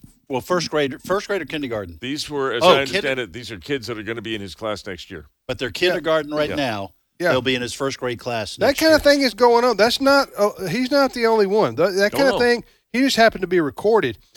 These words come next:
Speaker 3: That kind of thing is going on, uh, across the country. I'm not saying it's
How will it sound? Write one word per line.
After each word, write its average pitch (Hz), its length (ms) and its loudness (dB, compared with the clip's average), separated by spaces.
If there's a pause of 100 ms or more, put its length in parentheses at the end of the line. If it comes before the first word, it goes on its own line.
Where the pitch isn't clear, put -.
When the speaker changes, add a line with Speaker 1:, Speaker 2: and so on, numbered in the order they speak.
(160)
Speaker 3:
That 190 160 0
kind 285 160 2
of 262 100 0
thing 220 280 0
is 175 140 2
going 185 340 2
on, 131 460 0 (2000)
uh, 143 360 0
across 165 400 0
the 226 80 -12
country. 190 440 -2
I'm 165 100 0
not 156 160 -2
saying 156 380 0
it's 135 220 -6